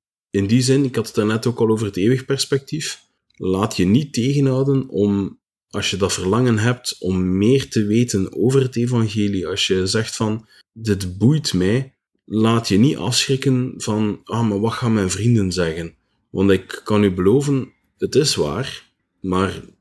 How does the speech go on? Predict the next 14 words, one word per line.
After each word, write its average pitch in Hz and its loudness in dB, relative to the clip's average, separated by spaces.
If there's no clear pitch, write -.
bedenk 101 0
voor 98 -2
jezelf, 98 0
als 151 2
het 123 -2
waar 95 -2
is, - -8
dan 151 2
is 147 4
dat 123 4
inderdaad 101 2
wel 98 2
de 92 0
moeite. 107 0